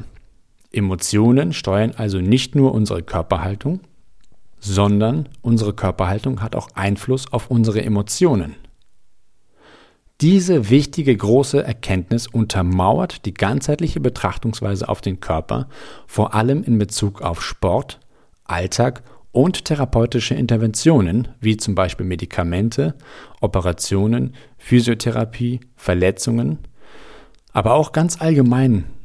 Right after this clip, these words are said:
zum Thema Ernährung, Wohlbefinden, Sexualität, Urlaub, Familienverbund,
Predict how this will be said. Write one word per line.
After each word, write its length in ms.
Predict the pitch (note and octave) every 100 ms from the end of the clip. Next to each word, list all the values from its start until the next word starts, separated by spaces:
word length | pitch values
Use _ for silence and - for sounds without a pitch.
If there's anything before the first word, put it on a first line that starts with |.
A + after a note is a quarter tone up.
| -
zum 160 | G#2+
Thema 240 | G2+ G#2 G2+
Ernährung, 720 | F2+ F#2+ A#2 A#2+ B2 B2 G#2 F#2+
Wohlbefinden, 800 | A#2+ A#2+ A2 - G#2+ G2+ G2+ - -
Sexualität, 1000 | - C3 - A#2+ A2+ A2+ F#2+ F#2 - - - -
Urlaub, 640 | B2+ A#2+ A2+ A2 A2 A2+ - -
Familienverbund, 1160 | - G#2 A2 A#2+ C3 C3 C3 A2+ A2+ A2 A2+